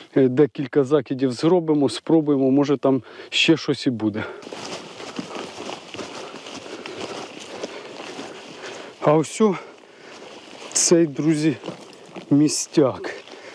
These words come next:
Ось о спінінг. Добре, що ми ще не з'їли. Так, кидаємо,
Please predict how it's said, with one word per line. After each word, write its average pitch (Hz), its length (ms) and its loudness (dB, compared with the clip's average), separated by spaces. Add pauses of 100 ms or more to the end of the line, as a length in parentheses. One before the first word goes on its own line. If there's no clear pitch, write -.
(160)
Ось 143 220 2
о 202 80 8
спінінг. 131 640 2 (280)
Добре, 180 300 4
що - 200 -2
ми 170 160 4
ще - 160 0
не 139 180 6
з'їли. 135 480 2 (1000)
Так, 113 200 2
кидаємо, 139 600 2